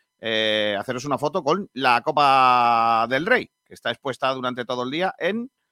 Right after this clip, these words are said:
el, eh, Ayuntamiento de Rincón de la Victoria. Esta mañana se ha instalado y durante todo el día va a estar instalada ahí esa, esa copa.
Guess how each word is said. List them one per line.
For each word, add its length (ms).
el, 760
eh, 640
Ayuntamiento 500
de 60
Rincón 260
de 60
la 60
Victoria. 300
Esta 140
mañana 320
se 140
ha 920
instalado 720
y 140
durante 280
todo 180
el 60
día 120
va 60
a 20
estar 180
instalada 520
ahí 300
esa, 760
esa 200
copa. 260